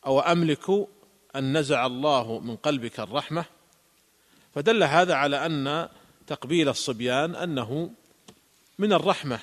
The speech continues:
وأنه لا بأس به، يدخل في ملاطفة الأطفال وفي الرحمة بهم وفي الإحسان إليهم، وهذا من حسن خلق النبي صلى الله عليه وسلم.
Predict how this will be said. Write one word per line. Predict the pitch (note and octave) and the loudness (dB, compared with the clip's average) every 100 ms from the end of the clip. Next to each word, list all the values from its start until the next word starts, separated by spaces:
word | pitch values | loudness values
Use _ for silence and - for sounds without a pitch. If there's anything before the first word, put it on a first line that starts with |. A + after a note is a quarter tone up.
| - _ _ _ _ _ _ _ _ | -12 _ _ _ _ _ _ _ _
وأنه | - C#3+ D3 G3+ | -8 -4 0 2
لا | A3+ | 2
بأس | D3 - | 2 -2
به، | B2+ D3+ | -4 -4
يدخل | B2+ D#3 E3+ D3+ | -4 -4 -4 -4
في | D#3 | -4
ملاطفة | C#3+ D3 D#3+ D3+ C#3+ C#3 | -2 -2 0 0 -2 -4
الأطفال | A#2+ - D3 D3 C#3+ C3 | -6 -4 0 2 2 -2
وفي | - B2 | -8 -6
الرحمة | B2+ C#3+ D3+ - | -6 -4 -6 -6
بهم | C3 C#3+ D3 D3 - _ _ _ _ _ _ _ _ _ - | -6 -4 -6 -8 -12 _ _ _ _ _ _ _ _ _ -8
وفي | C3 C#3 C#3 D3+ C3+ - F#3+ | 2 4 4 2 -2 -4 -4
الإحسان | F3 - A3 A3+ | -2 -2 0 0
إليهم، | F3+ E3+ A3 F3+ B2 - _ _ _ _ _ _ _ _ B2 | 0 0 0 0 -6 -14 _ _ _ _ _ _ _ _ -4
وهذا | C3 E3+ | 0 2
من | E3 D3 | 0 -2
حسن | G#3 - D3 | -4 -4 -4
خلق | F3+ F3+ D#3+ | -2 -2 -2
النبي | D3+ C#3+ F3 D#3+ | -4 -2 -2 -2
صلى | - C3+ | -2 -4
الله | C3+ D#3+ C#3 | 0 0 0
عليه | B2+ D3 C#3+ B2+ | 0 -2 -2 -4
وسلم. | A#2 - D3+ G#2+ | -6 -8 -8 -10